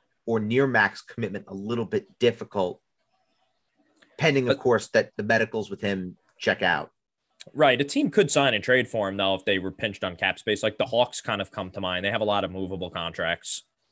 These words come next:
Speaker 2: that could be
Speaker 1: Yeah.
Speaker 2: similar.
Speaker 1: And
Speaker 2: And
Speaker 1: he, it, that could be
Speaker 2: DeJounte Murray, if that don't work out.
Speaker 1: that could be a great, uh, backcourt duo of Trae Young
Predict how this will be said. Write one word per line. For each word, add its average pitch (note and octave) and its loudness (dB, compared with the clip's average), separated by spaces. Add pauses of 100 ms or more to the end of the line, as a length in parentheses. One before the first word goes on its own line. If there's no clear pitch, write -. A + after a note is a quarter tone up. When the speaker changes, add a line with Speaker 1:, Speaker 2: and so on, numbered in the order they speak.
Speaker 2:
that F#2+ 0
could F#2 -10
be F2+ -4
Speaker 1:
Yeah. A2+ 6
Speaker 2:
similar. G2 -2 (600)
Speaker 1:
And A2 -8
Speaker 2:
And G#2+ 0
Speaker 1:
he, C3 0
it, G2+ -2
that C3 2
could B2 0
be C3 4
Speaker 2:
DeJounte A2+ 0
Murray, G#2 4
if G2 -4
that G2 2
don't G2+ -4
work F2+ -2
out. F#2 2 (320)
Speaker 1:
that C#3 4
could B2 -8
be G#2 -2
a D#2 -2
great, G#2 2 (360)
uh, D#2+ -2 (760)
backcourt F#2+ 2 (420)
duo F2+ 0
of D#2+ -10 (140)
Trae F#2+ 0
Young F2+ -2